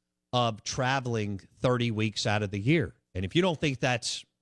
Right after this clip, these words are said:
a big darn deal to go and get there early and get to the pro-ams and, and, and all the wear and tear, and, and you got a little one, and then you may have another little one, that's what will happen.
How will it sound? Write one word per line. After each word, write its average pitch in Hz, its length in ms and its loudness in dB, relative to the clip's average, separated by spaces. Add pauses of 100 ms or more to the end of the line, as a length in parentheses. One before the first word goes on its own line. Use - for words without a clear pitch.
(180)
a 110 80 0
big 110 260 0
darn 104 280 0
deal 117 420 2 (640)
to 123 100 0
go 123 400 4
and 113 100 -6
get 123 160 0
there 147 220 0
early 127 420 0
and 101 160 -4
get 131 140 -2
to - 80 -4
the 139 100 0
pro-ams 113 800 -2 (1120)
and, 113 480 2
and, 110 380 -2
and 110 260 -2 (500)
all 123 200 0
the 147 100 0
wear 139 240 0
and 139 140 -8
tear, 117 640 -4
and, 101 240 -4
and 98 120 -2
you 98 60 -2
got 113 200 2
a - 20 0
little 135 280 2
one, 131 240 0
and 110 140 -4
then 113 80 -4
you 117 80 -4
may 120 140 -2
have 123 160 -2
another 135 260 0
little 131 320 2
one, 123 320 -4 (540)
that's 143 340 0
what 139 300 0
will 120 160 0
happen. 104 540 -4